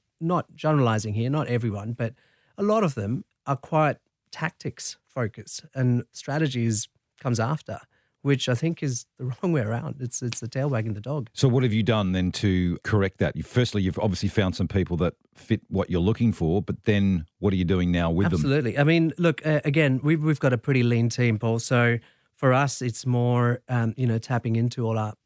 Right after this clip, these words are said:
Speaker 1: uh, partners, uh, agency partners, how to write a decent creative brief, work with the best, work with, you know, uh, the A A N A, Reset, um, which kind of you hear the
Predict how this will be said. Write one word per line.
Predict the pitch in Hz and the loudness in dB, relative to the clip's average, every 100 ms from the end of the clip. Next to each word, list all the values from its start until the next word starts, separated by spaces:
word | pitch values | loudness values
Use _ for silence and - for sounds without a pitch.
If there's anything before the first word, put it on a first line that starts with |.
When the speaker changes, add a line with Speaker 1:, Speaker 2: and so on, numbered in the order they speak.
| - | -12
Speaker 1:
uh, | 127 | -12
partners, | - 123 - 107 107 - 127 | -6 -6 -6 -10 -12 -8 -4
uh, | 120 | -2
agency | 131 127 131 123 | 0 0 -2 -4
partners, | 120 110 - 113 120 - | -6 -8 -8 -10 -10 -12
how | - 131 | -4 -2
to | 120 | 0
write | 117 117 | 0 -2
a | 110 _ _ _ | -4 _ _ _
decent | 131 120 113 - | -6 -4 -4 -2
creative | 113 104 - | -2 -2 -6
brief, | 123 143 - _ _ _ | -6 -6 -8 _ _ _
work | 127 139 - | 0 0 0
with | 123 - | -4 -6
the | 107 | -10
best, | - - - - - | -12 -14 -14 -18 -4
work | 131 131 127 131 | 2 2 0 0
with, | 120 117 - | 0 0 -2
you | 110 | -2
know, | 107 113 - | -2 -4 -8
uh, | 143 - | -10 -10
the | 127 113 | -8 -2
A | 117 117 | 0 2
A | 110 | 2
N | 113 | 2
A, | 139 143 | 2 0
Reset, | 117 123 147 - 135 110 - - | 0 0 0 0 -4 -4 -8 -8
um, | 127 117 117 113 - | -2 2 2 0 -2
which | 127 120 - - | -4 -4 -6 -8
kind | 120 110 | -6 -6
of | - | -6
you | 110 | -10
hear | - 143 131 | -4 -2 -2
the | 113 | -4